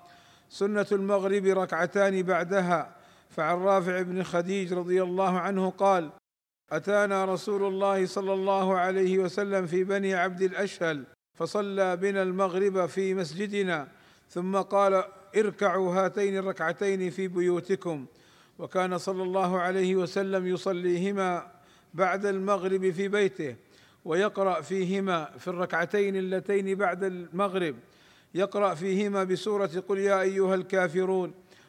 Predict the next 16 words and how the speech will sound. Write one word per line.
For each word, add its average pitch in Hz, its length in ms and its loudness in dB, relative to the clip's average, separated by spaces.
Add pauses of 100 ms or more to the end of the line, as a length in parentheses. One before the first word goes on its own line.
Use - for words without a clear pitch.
(100)
وقل 190 280 0
هو 196 220 2
الله 190 480 2
أحد. 170 280 0 (540)
وسنة 208 480 -2
العشاء 190 580 2
ركعتان 190 760 0
بعدها، 170 680 0 (380)
كما 202 280 2
في 180 200 -2
حديث 180 420 -2
ابن 185 180 -2
عمر 190 500 0
رضي 185 260 0
الله 185 380 0
عنهما: 208 640 0